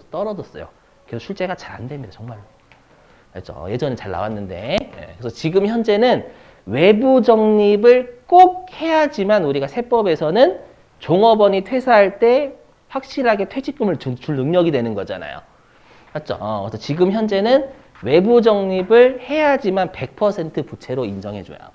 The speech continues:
알죠? 요거는 좀 알고 계셔야 돼요. 알죠? 음. 하지만 과거에도 외부 적립하지 않아도 우리가, 예, 상당한 부채를 인정해줬었어요. 알죠? 어, 좀 기억하시고. 음.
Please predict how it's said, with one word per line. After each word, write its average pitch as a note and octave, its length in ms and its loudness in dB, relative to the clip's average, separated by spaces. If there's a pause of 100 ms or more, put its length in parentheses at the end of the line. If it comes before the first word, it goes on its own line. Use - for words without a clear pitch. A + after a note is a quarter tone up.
(1200)
알죠? - 300 -10
요거는 A#2+ 440 -2
좀 F#2 100 -10
알고 G2+ 160 -6
계셔야 C3 380 -8
돼요. A#2 580 -4 (500)
알죠? F2+ 360 -16 (200)
음. F2 240 -20 (1400)
하지만 D3 260 -6
과거에도 G3+ 920 2
외부 F#3 320 2
적립하지 A3+ 540 0
않아도 A3 680 0
우리가, F3+ 520 0 (160)
예, F#2 300 -6 (200)
상당한 B3+ 640 2
부채를 G3+ 380 -10
인정해줬었어요. A3 1040 -4 (500)
알죠? G#2+ 280 -10
어, F2 200 -12
좀 G2+ 120 -12
기억하시고. F3+ 1080 -2
음. E2+ 100 -20